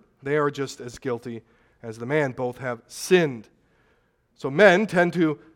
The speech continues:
lust after the physical beauty of a woman, but the corresponding desire in women is that they like to be lusted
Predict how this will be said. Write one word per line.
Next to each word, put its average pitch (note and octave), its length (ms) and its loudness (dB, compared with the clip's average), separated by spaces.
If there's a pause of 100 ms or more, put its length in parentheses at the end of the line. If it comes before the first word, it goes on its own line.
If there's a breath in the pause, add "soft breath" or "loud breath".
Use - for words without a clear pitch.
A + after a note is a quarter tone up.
(280 soft breath)
lust D3 440 2
after D3 300 -2
the C3+ 120 -2
physical D3 380 -2
beauty C3+ 320 -4
of B2+ 120 -2
a B2+ 40 -8
woman, D#3+ 360 0
but D3+ 160 -2
the C#3+ 60 -6
corresponding F#3 840 2
desire D#3+ 400 4
in C#3+ 140 0
women E3 300 4
is C#3+ 160 -4
that D3 180 0
they D3+ 300 2 (260 soft breath)
like E3+ 420 4 (280 soft breath)
to D3 120 -6
be C#3 140 -4
lusted C3 540 -6